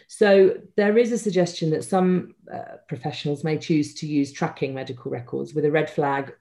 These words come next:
in the original records and then some duplicate records that, that travel with the child. So you may wish to, to ask that question, uh, of any record keepers, um, when asking for medical records. Just be mindful to ask if there are any tracking,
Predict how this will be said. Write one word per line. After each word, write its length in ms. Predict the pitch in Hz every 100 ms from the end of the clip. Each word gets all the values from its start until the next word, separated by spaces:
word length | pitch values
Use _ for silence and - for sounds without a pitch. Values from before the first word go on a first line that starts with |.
| _
in 220 | 143 139
the 300 | 135 131 131 135
original 380 | 147 131 139
records 540 | 139 139 147 139 123 -
and 220 | 131 139
then 340 | 131 127 127
some 180 | - 139
duplicate 400 | 143 123 - 120
records 400 | 123 120 131 -
that, 240 | - - -
that 180 | -
travel 280 | - 139 143
with 120 | 139
the 80 | 127
child. 400 | 120 143 127 139 - - - - -
So 80 | 160
you 160 | 165
may 180 | 185 196
wish 280 | 180 - -
to, 180 | 160 156
to 260 | - 156 165
ask 320 | 165 - -
that 200 | 143 -
question, 640 | 175 170 - 156 147 156 -
uh, 200 | 151 151 -
of 220 | 143 139
any 420 | 147 147 143 139
record 460 | 156 139 - 147 143
keepers, 500 | 165 127 147 143 - - - - -
um, 180 | 147 147
when 160 | 151
asking 300 | 147 143 147
for 80 | 131
medical 380 | 147 160 170 170
records. 440 | 160 - 160 156
Just 160 | - -
be 80 | 143
mindful 440 | 143 143 135 143
to 220 | 139 143
ask 280 | 143 143 -
if 80 | 131
there 220 | 139 139
are 240 | 151 147 135
any 120 | 131
tracking, 520 | - 135 - 131